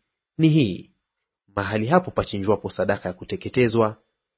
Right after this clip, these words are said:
ndipo itakapochinjwa sadaka ya dhambi mbele za Bwana; ni takatifu sana.' Huyo kuhani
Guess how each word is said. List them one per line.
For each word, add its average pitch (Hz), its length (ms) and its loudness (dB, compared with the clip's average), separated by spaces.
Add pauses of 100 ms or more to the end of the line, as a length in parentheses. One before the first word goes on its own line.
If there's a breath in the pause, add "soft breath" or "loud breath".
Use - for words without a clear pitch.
(180)
ndipo 95 380 -2
itakapochinjwa 127 760 -2
sadaka 139 340 -2
ya 139 80 2
dhambi 95 460 -2 (300)
mbele 147 300 6
za 143 140 4
Bwana; 90 440 2 (560)
ni 107 140 -4
takatifu - 540 -4
sana.' - 380 -10 (1600)
Huyo 143 320 6
kuhani 107 680 -4